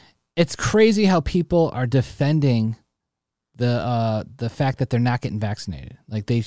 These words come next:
you know, they're not getting vaccinated, or no, they're defending the fact that they should be vaccinated and they should get fired. That's the whole narrative right now, is that, "Oh, well,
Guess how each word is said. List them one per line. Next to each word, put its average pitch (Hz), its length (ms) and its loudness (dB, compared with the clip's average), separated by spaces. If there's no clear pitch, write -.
you 120 180 -2
know, 95 200 0
they're 117 120 -2
not 143 140 2
getting 143 160 -2
vaccinated, 147 640 0
or 123 360 -2
no, 131 360 -4
they're 107 240 -6
defending 165 420 -2
the 147 60 0
fact 135 460 -4
that 123 360 2
they 147 140 4
should 202 380 2
be 156 160 4
vaccinated 110 800 -2
and 170 160 0
they 170 80 2
should 226 340 2
get 160 180 0
fired. 87 500 -8
That's 208 280 -2
the 190 100 4
whole 170 200 6
narrative 165 420 2
right 107 180 -4
now, 151 420 -4
is 127 120 -6
that, 139 320 2
"Oh, 131 120 0
well, 175 400 2